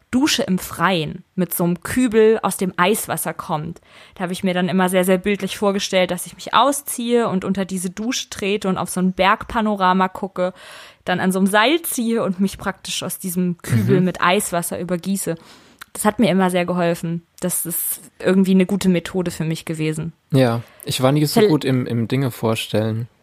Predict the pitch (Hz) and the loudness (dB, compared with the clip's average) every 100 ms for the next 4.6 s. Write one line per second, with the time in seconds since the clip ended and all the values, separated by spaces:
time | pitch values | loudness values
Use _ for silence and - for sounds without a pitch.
0 | _ _ 220 202 202 202 214 _ - - | _ _ 2 4 4 2 -2 _ -20 -16
1 | - 127 120 170 113 113 113 110 110 110 | -4 -4 -2 -2 -2 0 0 0 0 -2
2 | - - 233 226 - - 120 120 110 113 | -4 2 2 2 -4 -4 0 0 0 -2
3 | 123 107 110 107 117 113 101 101 113 98 | -2 -2 -2 -4 -6 -4 0 2 2 -2
4 | 101 98 98 - - 117 | -4 -4 -4 -6 -12 -12